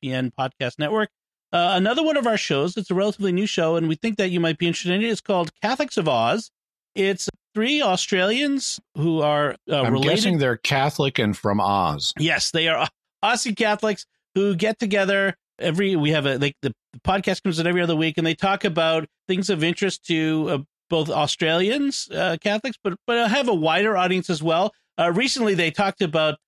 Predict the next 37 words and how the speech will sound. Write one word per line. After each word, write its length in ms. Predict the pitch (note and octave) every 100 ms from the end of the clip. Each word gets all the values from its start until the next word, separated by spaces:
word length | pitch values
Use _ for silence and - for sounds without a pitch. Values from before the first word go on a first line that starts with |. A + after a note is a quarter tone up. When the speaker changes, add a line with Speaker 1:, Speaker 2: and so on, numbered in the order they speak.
| _ _ D3
Speaker 1:
this, 260 | D3+ - -
this 280 | D3+ - _ _ _ -
i-, 40 |
instance 640 | D#3+ - G#3 G3+ - F3+ E3+
of 100 | -
someone 360 | F3+ E3+ D#3+
giving 400 | D3 E3 D#3+ D#3
a 480 | D3+ C#3 C#3 C3 B2 _
tip 380 | - C#4 D#3 -
at 120 | D#3+
a 60 | D3
restaurant 600 | E3+ G#3+ - D#3 C3+ C3
in 300 | C#3 C3 C3
the 160 | E3 D3+
United 340 | C#3 C3+ B2+
States, 460 | - A#3+ F#3 D3+ - _ -
but 120 | D#3+
it 100 | D#3
turns 260 | - A3+ G3+
out 80 |
it 100 | F3+
wasn't 260 | F#3+ A3+ G#3+
a 40 |
tip, 260 | E3+ G3+ F#3
but 80 | F3+
it 100 | E3
was 220 | D#3+ C#3+
a 180 | D#3+ D3+
religious 500 | D3 D#3 B3 B3 -
tract 420 | - F#3 D#3+ D#3 _ _ _ -
made 240 | D#3 E3
to 60 | D#3
look 280 | D3+ G#3+ G#3
like, 240 | D#3 D#3 D3+
uh, 180 | - B2+ -
American 420 | C#3+ D3+ C3+ C#3+
money. 400 | D#3+ F3+ B2+ A#2+